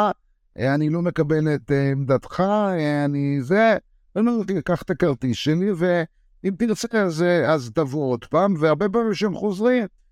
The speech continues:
הם אומרים, "תשמע, אני סיפרתי לחברים שלי, תשמע, אשתי לקחה אותי לפסיכיאטר, הוא אמר לי ככה וככה." אז אומרים לו, נניח, "יעקב, תשמע, יעקב,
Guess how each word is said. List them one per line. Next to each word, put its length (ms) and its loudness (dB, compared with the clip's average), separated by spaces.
הם 80 -2
אומרים, 160 0
"תשמע, 420 2
אני 120 0
סיפרתי 420 -4
לחברים 520 -2
שלי, 440 -2
תשמע, 500 -2
אשתי 240 0
לקחה 200 0
אותי 160 -2
לפסיכיאטר, 720 -2
הוא 160 -2
אמר 140 0
לי 100 0
ככה 280 -2
וככה." 460 0
אז 180 -2
אומרים 320 0
לו, 380 0
נניח, 480 0
"יעקב, 480 2
תשמע, 320 0
יעקב, 420 0